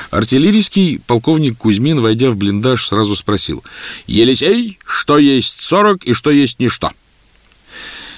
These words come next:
«Сорок, товарищ гвардии полковник, есть сумма от сложения ручьёв, протоков и речек, что перешёл с боем,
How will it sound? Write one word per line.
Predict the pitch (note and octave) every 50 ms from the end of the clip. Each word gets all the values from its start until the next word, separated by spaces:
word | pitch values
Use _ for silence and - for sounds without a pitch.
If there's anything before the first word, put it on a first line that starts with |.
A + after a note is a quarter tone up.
| - - - - _
«Сорок, | - - - C#3+ F3 F#3 F#3 E3+ E3+ D#3 -
товарищ | - G#2 G#2+ G#2+ F#2+ E2+
гвардии | E2+ G#2 G#2+ G2+ E2+ F#2
полковник, | F2+ - G#2 A2+ G#2 - G2+ A2 A2+ G#2+ G#2 G#2 G#2 G#2 G2+ - -
есть | - D3+ - F#3+ - - - -
сумма | - - E3 G#3 G3+ - - F2+ E2 -
от | - - A#2 -
сложения | - - - G2 A2+ G2 G2+ A2+ A#2 A2 A2 A2 A2 G#2+
ручьёв, | G2+ G#2+ A2 G#2 - - - F#2+ A#2 B2+ C3 A#2+ -
протоков | - G#2 G#2+ G#2 - - G2+ G#2 G#2 - G2 G#2 G2+ F2+ - - -
и | C2+ G1+
речек, | - B2+ F3+ E3+ - - - - - -
что | - - - A2 G2
перешёл | - A2+ A2 A#2 G#2+ - - G#2 A2+ A#2 G#2
с | F#2+ E2+
боем, | D#2+ F#2 G#2+ A#2 A2 G2+ G2+ G2